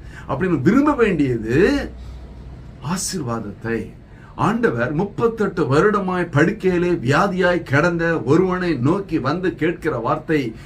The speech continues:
"நீ சுகமாக வேண்டும் என்று விரும்புகிறாயா?"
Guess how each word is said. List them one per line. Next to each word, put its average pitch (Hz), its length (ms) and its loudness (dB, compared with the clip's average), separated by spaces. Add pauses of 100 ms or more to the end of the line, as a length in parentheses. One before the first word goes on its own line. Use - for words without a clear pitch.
(120)
"நீ 120 120 0
சுகமாக 170 640 -2
வேண்டும் 151 380 0
என்று 147 240 -4
விரும்புகிறாயா?" 117 920 -4